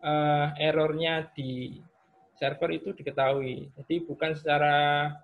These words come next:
front end ya, di, di layar, tapi kita tahu di belakang layar itu sebenarnya ada apa. Nah, ketika kita, kita tahu bahwa, eh, errornya itu muncul di layar, di belakang layar tadi, log-log servernya itu.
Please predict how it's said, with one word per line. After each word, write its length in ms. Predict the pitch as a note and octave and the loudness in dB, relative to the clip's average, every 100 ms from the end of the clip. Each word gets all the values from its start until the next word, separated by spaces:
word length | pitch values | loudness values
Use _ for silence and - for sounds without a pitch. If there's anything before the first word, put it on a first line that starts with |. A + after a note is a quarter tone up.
| _ _ | _ _
front 160 | D3 C#3+ | -6 -2
end 200 | D3 C#3+ | -2 0
ya, 120 | C3 C3+ | -2 -4
di, 240 | C3+ C3 - _ _ _ - | -8 -8 -12 _ _ _ -14
di 160 | C3+ C3 | -8 -2
layar, 480 | A#2+ B2 C#3 E3 F#3 _ | 0 2 0 -2 -6 _
tapi 240 | D3 - | -12 -12
kita 480 | E3+ D#3+ E3 E3+ E3+ | -14 -6 -2 -2 -4
tahu 320 | - D3+ E3+ | -4 -2 -4
di 160 | D3 B2+ - | -6 -12 -10
belakang 280 | C3 B2+ C3+ | -6 -2 0
layar 240 | C3+ C#3+ D3 | 2 2 0
itu 200 | D3+ E3+ | -2 -8
sebenarnya 400 | - D3+ E3+ - | -12 -8 -8 -6
ada 320 | D3 - B2+ | -8 -6 -6
apa. 240 | C3+ B2 - - _ _ _ _ _ _ _ _ _ | -4 -4 -6 -18 _ _ _ _ _ _ _ _ _
Nah, 100 | - | -12
ketika 320 | C3 D3 D3+ D3 | -10 -8 -6 -4
kita, 120 | D3+ D3+ | -4 -4
kita 220 | D#3 D3+ D3+ | -2 0 2
tahu 320 | D3+ D3 D#3+ | 2 2 2
bahwa, 480 | D#3 C3+ C#3 C#3 C#3+ - - _ _ _ _ _ _ _ _ _ _ _ _ D3+ | 0 0 2 2 0 -6 -20 _ _ _ _ _ _ _ _ _ _ _ _ -2
eh, 640 | D3+ D3+ D3+ D3+ D3+ D3 D3+ - | 0 2 2 2 4 2 0 -2
errornya 480 | D3 D3+ D3 D3+ D3 | 2 4 2 2 0
itu 160 | D3+ D#3 | -2 -4
muncul 500 | D#3 D#3 D#3 D#3 D3+ | -4 -4 0 -2 -2
di 80 | C#3+ | -2
layar, 480 | C#3 D3 D#3+ D#3 D#3+ - _ _ _ | 2 4 4 2 -2 -8 _ _ _
di 160 | D3 - | -10 -2
belakang 400 | C3 B2+ C#3 C#3+ | 0 0 -2 0
layar 340 | C#3+ D3+ E3 | 2 2 0
tadi, 300 | D#3+ C#3+ D3 | -2 -4 -4
log-log 640 | C#3+ C#3+ - - D3+ - | -2 -2 -2 -2 -2 -4
servernya 480 | _ D3+ D3 D3+ D#3 | _ -4 -2 -2 0
itu. 400 | E3+ E3 D3 C#3+ | -2 0 -2 -2